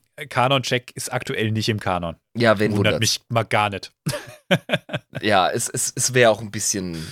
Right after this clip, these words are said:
Speaker 2: also müsste ich jetzt nicht in ein, in eine Filmproduktion packen, wenn ich, äh,
Speaker 1: Ja.
Speaker 2: was zu sagen hätte. Deswegen
Speaker 1: Also ich, ich, ich würd dem ganzen Ding was abkaufen, wenn er sagt, ja, das ist ein Rancor, der ist ein bisschen schlauer, der kann auch stumpfe Gegenstände oder Schwerter oder so ein Kram verwenden, kaufe ich ihm ab.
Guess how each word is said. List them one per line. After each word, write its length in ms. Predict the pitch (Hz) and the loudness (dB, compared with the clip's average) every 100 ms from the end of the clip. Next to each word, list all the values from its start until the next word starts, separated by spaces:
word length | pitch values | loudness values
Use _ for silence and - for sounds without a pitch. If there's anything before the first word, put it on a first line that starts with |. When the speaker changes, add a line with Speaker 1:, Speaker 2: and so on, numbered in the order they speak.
| - _ _ _ - | -14 _ _ _ -4
Speaker 2:
also 180 | 117 127 | 2 6
müsste 300 | 143 131 135 | 6 6 2
ich 80 | 120 | 2
jetzt 200 | 120 - | 2 2
nicht 240 | 131 - 123 | 2 2 2
in 100 | 113 | 2
ein, 100 | 107 - | 2 0
in 80 | 123 | 2
eine 80 | 110 | 2
Filmproduktion 840 | - 117 117 120 104 - 95 87 | 4 4 4 -2 -4 -2 -2 -2
packen, 440 | - 90 - 90 85 | -2 -4 -4 -8 -4
wenn 140 | 87 | -2
ich, 240 | 90 - | -2 -2
äh, 360 | 90 87 82 76 - - | 0 2 2 -2 -6 -2
Speaker 1:
Ja. 240 | 95 87 - | -2 -2 -2
Speaker 2:
was 220 | 104 - | -2 -2
zu 60 | 104 | 0
sagen 360 | 107 95 92 | 2 2 2
hätte. 320 | 85 73 78 - _ - - | -6 -6 -8 -10 _ -18 -8
Deswegen 260 | 110 - 127 | 2 4 4
Speaker 1:
Also 20 | |
ich, 180 | 156 - - | 2 -4 -6
ich, 300 | - - - - | -6 -6 -10 -4
ich 380 | 147 - 175 165 | -4 -4 -4 0
würd 140 | 202 | 0
dem 120 | 180 | 2
ganzen 300 | 180 180 - | -2 -2 -6
Ding 220 | 175 175 | -6 -4
was 160 | 165 - | -4 -2
abkaufen, 460 | 175 - 165 123 123 | -2 2 2 2 0
wenn 120 | 135 | 2
er 80 | 127 | 4
sagt, 260 | 135 - | 2 0
ja, 200 | 123 123 131 | 2 2 2
das 200 | 120 143 | -2 -4
ist 140 | 123 | -2
ein 60 | 131 | 2
Rancor, 400 | 120 143 - 143 | 2 0 2 2
der 100 | 135 | 2
ist 100 | 127 | -2
ein 40 | |
bisschen 160 | 127 131 | -2 -2
schlauer, 300 | - 123 147 | 0 2 2
der 100 | 127 | 0
kann 180 | - 131 | -2 -4
auch 180 | 123 - | -4 -4
stumpfe 480 | - 139 143 139 117 | 0 2 2 0 0
Gegenstände 640 | 117 123 143 - 131 123 | 0 -2 -2 -2 -2 -2
oder 140 | 120 107 | -2 -2
Schwerter 380 | - 113 127 139 | 2 2 2 0
oder 140 | 135 | 0
so 80 | 127 | 0
ein 60 | 127 | -2
Kram 240 | - 131 | 0 -2
verwenden, 360 | 131 120 123 123 | 0 0 -2 -2
kaufe 240 | 135 147 | 0 0
ich 60 | 131 | 0
ihm 100 | 123 | 0
ab. 160 | 156 | -2